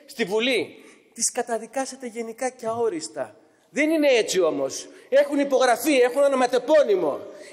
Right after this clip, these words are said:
Είναι οι οπαδοί της Χρυσής Αυγής, του νεοφασισμού, του ναζισμού. Γιατί δεν το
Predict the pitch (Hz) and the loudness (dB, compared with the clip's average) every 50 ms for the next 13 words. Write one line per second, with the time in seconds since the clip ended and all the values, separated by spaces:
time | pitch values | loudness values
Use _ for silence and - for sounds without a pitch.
0 | - - 254 285 285 285 269 269 - 247 226 285 294 233 - - - 226 277 277 | -8 -2 0 2 4 4 2 4 2 0 0 0 -2 -2 -4 -6 -6 -4 -4 -2
1 | - 302 262 214 220 240 311 294 226 - - 233 254 240 247 240 220 247 240 - | 0 0 0 0 0 0 0 0 0 -2 -2 -2 0 0 0 0 0 0 -2 -2
2 | 233 202 208 285 320 320 262 175 151 - - - 247 240 254 233 233 254 262 233 | -2 -4 -2 0 2 2 2 0 -2 -6 -10 -8 -2 0 0 0 2 0 -2 0
3 | 240 330 381 330 269 196 135 - - - - - - - - 240 247 311 330 339 | 2 2 4 4 2 2 0 -4 -10 -12 -14 -14 -14 -4 -2 -2 0 2 0 2
4 | - 330 | 4 4